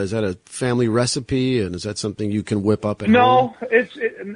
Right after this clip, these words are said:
Speaker 2: I mean, we, we, well, I don't. You know, there's times that there's certain spices we'll make, but if, um, if there's a good one that's just purchasable and it gives the Cajun or the flavor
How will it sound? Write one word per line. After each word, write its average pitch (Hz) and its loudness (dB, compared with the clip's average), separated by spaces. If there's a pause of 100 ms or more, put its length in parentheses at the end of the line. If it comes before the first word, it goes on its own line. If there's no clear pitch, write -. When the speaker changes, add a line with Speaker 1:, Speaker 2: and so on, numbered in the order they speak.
(120)
Speaker 2:
I 202 6
mean, 208 2
we, 196 0
we, 180 2
well, 170 2
I 185 6
don't. 147 2
You 170 -10
know, 165 -8 (180)
there's 170 -6
times 190 2
that 165 2
there's 151 -2
certain 156 -2 (100)
spices 147 4
we'll 143 6
make, 139 4
but 135 2
if, 135 -6 (400)
um, 127 4
if 143 2
there's 175 6
a 156 2
good 151 4
one 147 4
that's 131 4
just - -4
purchasable 131 4
and 117 -2
it 117 -2
gives 131 4 (120)
the 120 4 (220)
Cajun 131 4
or 120 2
the 117 0 (180)
flavor 127 4